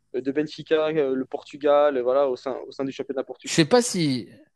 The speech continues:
Speaker 2: je sais pas si t'as eu le, t'as, t'as cerné, il y a tout de suite l'un des chroniqueurs, euh, o Nuno Picado,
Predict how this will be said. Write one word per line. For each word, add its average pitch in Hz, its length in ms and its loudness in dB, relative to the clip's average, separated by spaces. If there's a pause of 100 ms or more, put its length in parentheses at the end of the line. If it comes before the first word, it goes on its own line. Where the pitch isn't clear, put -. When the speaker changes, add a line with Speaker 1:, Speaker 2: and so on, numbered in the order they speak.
(260)
Speaker 2:
je - 100 -18
sais 156 100 0
pas 208 140 -2
si 185 200 -6
t'as 156 160 2
eu 156 140 0
le, 135 460 -2
t'as, 139 440 -4
t'as 139 200 -2
cerné, 156 380 -2
il 202 60 -2
y 156 60 2
a 131 60 0
tout - 140 -8
de - 60 -8
suite 208 220 -6
l'un 170 100 2
des 156 120 -2
chroniqueurs, 156 680 0
euh, 127 540 0
o 127 140 -2
Nuno 143 200 0
Picado, 160 520 0